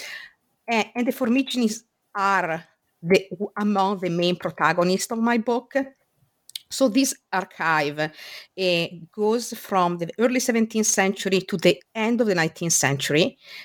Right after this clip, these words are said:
and nobody ever studied it. I found it by accident in, uh, one of the main libraries in Modena, the Biblioteca Estense,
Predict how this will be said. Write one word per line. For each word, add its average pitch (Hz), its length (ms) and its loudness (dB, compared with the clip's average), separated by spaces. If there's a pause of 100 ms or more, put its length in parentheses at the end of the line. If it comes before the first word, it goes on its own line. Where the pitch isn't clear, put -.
(180)
and 226 240 0
nobody 208 480 0
ever 175 220 2
studied 160 640 -2
it. 254 320 -4
I 180 100 2
found 202 500 -2
it 214 300 -4
by 170 240 0
accident 165 760 0 (220)
in, 175 240 0
uh, 165 140 2 (100)
one 180 200 2
of 185 60 0
the 175 100 2
main 180 600 2 (280)
libraries 160 640 0
in 160 60 -2
Modena, 160 440 2
the 156 100 0
Biblioteca 160 420 0
Estense, 277 560 2